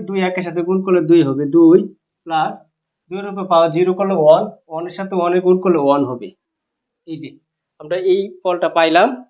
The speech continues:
এখন আমরা এটা এই দিক দিয়ে করে নেই। এখন আমরা যোগ করে নিব, বত্রিশ আর ষোলো হয় আটচল্লিশ, আটচল্লিশ আর দুই পঞ্চাশ আর এক একান্ন হয়। তাহলে আমাদের ফলটা কত হয়? একান্ন। এটা বৃত্তি হচ্ছে টেন।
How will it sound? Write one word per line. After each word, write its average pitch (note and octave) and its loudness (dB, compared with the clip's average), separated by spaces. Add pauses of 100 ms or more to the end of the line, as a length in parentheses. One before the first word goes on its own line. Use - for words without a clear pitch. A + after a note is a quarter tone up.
(760)
এখন E3+ -10
আমরা F#3 -6
এটা E3 -10
এই F#3 -4
দিক E3+ -4
দিয়ে F3+ -2
করে E3 2
নেই। F3 4 (1800)
এখন E3+ -10
আমরা D#3+ -4
যোগ F#3+ 2
করে F#3 4
নিব, C3+ -2 (680)
বত্রিশ F3+ -8
আর E3 0
ষোলো F#3 2
হয় D3 2
আটচল্লিশ, E3 4 (500)
আটচল্লিশ E3+ -6
আর F3+ 4
দুই F3+ 2
পঞ্চাশ E3+ 2
আর F3 4
এক A#3 4 (120)
একান্ন D3+ 0
হয়। A#2+ -4
তাহলে D3+ -8
আমাদের D#3 -6
ফলটা F3 -4
কত E3 -2
হয়? F3+ 4 (260)
একান্ন। C#3+ -10 (520)
এটা D3+ -8
বৃত্তি D3+ -8
হচ্ছে D#3 -2
টেন। D3 -4